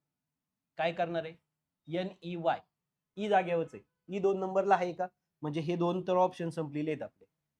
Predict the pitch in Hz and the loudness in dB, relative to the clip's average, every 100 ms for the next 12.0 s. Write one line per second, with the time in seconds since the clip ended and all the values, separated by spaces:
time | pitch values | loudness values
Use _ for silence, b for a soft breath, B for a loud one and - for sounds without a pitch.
0 | _ - 190 180 175 175 165 156 - 151 | _ -6 4 4 6 2 0 -4 -4 -6
1 | 131 110 _ _ 170 196 214 - b b | -6 -16 _ _ -2 0 0 -6 b b
2 | _ 190 226 214 220 214 202 185 156 - | _ -2 2 2 2 0 0 0 -2 -6
3 | - _ _ _ _ _ - 180 185 165 | -14 _ _ _ _ _ -8 -4 -2 -2
4 | 143 120 92 _ _ _ - _ _ _ | -4 -8 -12 _ _ _ -20 _ _ _
5 | 160 233 233 _ _ _ 175 190 196 208 | -8 -8 -8 _ _ _ 2 6 4 4
6 | 196 190 202 190 175 135 151 _ _ 143 | -8 -8 -4 -4 -4 -6 -10 _ _ -8
7 | 170 170 170 170 175 180 170 156 131 120 | -8 -2 -2 0 -6 -10 -12 -12 -10 -12
8 | 107 _ _ _ _ _ _ _ _ _ | -16 _ _ _ _ _ _ _ _ _
9 | _ _ _ - 160 247 _ 147 151 185 | _ _ _ -10 -8 -10 _ -8 -4 -4
10 | 147 160 190 202 _ _ 170 - - 143 | 2 4 4 2 _ _ -14 -14 -8 -8
11 | 107 - _ 147 160 170 170 165 170 | -8 -16 _ 0 0 0 -6 -4 -4